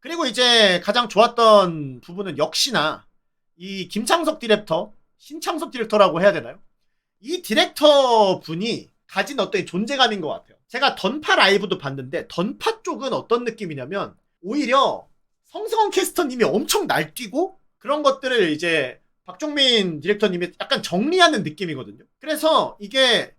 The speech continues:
각 라이브마다 분위기가 다른데 메이플 쇼케이스는 제가 저번에도 느꼈는데 대체로 모든 부분을 다 김창석 디렉터가 마치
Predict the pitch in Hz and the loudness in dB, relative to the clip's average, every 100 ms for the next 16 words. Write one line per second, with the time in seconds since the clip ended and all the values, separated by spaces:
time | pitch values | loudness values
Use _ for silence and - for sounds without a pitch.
0 | _ _ 294 269 165 185 233 285 269 226 | _ _ -4 0 4 4 4 2 2 2
1 | - 214 269 254 156 143 143 160 202 107 | -4 -8 -2 -2 -2 -4 -4 -2 -2 -4
2 | - _ _ _ 151 196 359 - 440 - | -12 _ _ _ -6 -2 -2 4 4 4
3 | 403 392 349 359 - 277 214 202 208 - | 0 -2 0 0 -2 -6 -6 2 2 2
4 | 175 302 330 311 156 151 214 165 139 202 | 0 2 2 0 -4 -2 -2 -2 -4 -4
5 | 135 95 _ _ 190 247 - - 370 339 | -4 -8 _ _ -6 -6 -4 -2 0 2
6 | 339 175 - 127 214 359 392 370 294 220 | 2 0 -4 -2 2 4 4 2 -4 -8
7 | 220 254 226 - 180 - 180 - 302 285 | -8 -4 -6 -2 -2 -2 -8 -2 -2 -2
8 | - 208 220 214 196 - 170 - - 330 | -8 -4 -4 2 0 2 0 0 -4 -2
9 | 370 | -4